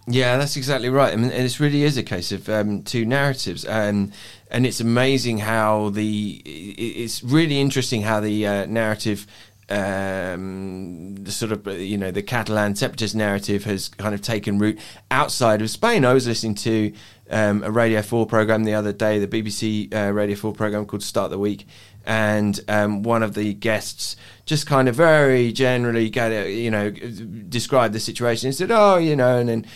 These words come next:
in two thousand seventeen, the Catalans went out to vote in the referendum. They voted for independence and blah, blah, blah." And I was just, I was like, "Well, hang on, hang on, <laughs> hang on." That's kind of, um,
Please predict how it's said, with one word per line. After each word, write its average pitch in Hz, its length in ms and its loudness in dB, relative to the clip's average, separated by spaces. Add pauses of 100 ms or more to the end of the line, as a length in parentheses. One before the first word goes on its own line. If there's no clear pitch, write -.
(180)
in - 80 -4
two 127 200 2
thousand 117 320 2
seventeen, 110 640 0 (300)
the 98 100 -8
Catalans 110 480 0
went 113 160 4
out 110 160 0
to 107 60 -8
vote 107 200 4
in 98 120 -4
the 101 80 0
referendum. 104 580 0
They 101 100 0
voted 117 380 2
for 113 100 2
independence 110 720 0 (260)
and 104 120 0
blah, 113 140 4
blah, 110 100 0
blah." 110 200 2 (180)
And 135 140 2
I 147 40 4
was 151 120 2
just, 147 200 -2
I - 40 -6
was 156 220 2
like, 151 200 4
"Well, 202 140 8
hang 208 240 4
on, 165 160 8
hang 180 180 6
on, 226 140 6
<laughs> 208 120 6
hang - 220 2
on." 196 180 4 (280)
That's - 220 4
kind 175 280 6
of, 147 160 4
um, 127 340 4